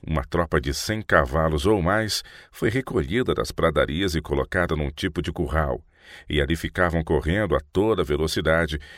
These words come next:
enquanto homens muito hábeis, com laços ou longas cordas de couro com um nó corrediço na ponta,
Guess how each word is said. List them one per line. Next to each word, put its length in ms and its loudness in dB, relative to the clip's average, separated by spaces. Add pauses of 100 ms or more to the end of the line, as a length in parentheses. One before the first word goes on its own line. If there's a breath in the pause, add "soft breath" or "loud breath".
enquanto 440 -2
homens 440 0
muito 400 -2
hábeis, 580 0
com 300 0
laços 480 0
ou 140 2
longas 520 0
cordas 400 0
de 120 -2
couro 480 0
com 260 0
um 40 -4
nó 360 -4
corrediço 640 -2
na 120 -2
ponta, 440 0